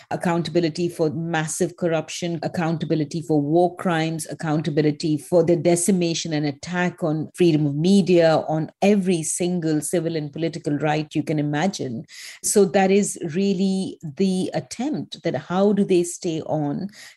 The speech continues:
to avoid this assault or onslaught of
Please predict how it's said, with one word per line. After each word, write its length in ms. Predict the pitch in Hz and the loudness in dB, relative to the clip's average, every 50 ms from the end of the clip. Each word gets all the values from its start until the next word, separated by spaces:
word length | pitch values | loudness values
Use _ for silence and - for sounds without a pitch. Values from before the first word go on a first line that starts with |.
| _ _ | _ _
to 120 | - - - | -4 -2 2
avoid 680 | - 175 175 170 151 156 160 156 160 165 165 165 - - _ - - _ _ - | 2 2 2 4 4 4 4 4 4 4 2 0 -2 -8 _ -20 -20 _ _ 4
this 320 | 180 175 175 - - - - _ _ _ | 4 4 4 2 -2 -4 -8 _ _ _
assault 800 | - 156 - - - - - 202 202 220 202 151 131 131 - - - - | -4 -2 -2 -2 -2 2 4 4 6 6 6 4 2 0 -4 -10 -10 -6
or 200 | - 165 175 - - | -4 -4 -4 0 2
onslaught 760 | 170 180 208 220 240 233 - - - 151 - - - - - - - | 2 4 6 4 4 2 -2 -8 -8 -8 -8 -8 -10 -10 -12 -6 0
of 280 | 143 151 151 147 - - | 2 2 2 2 -2 -8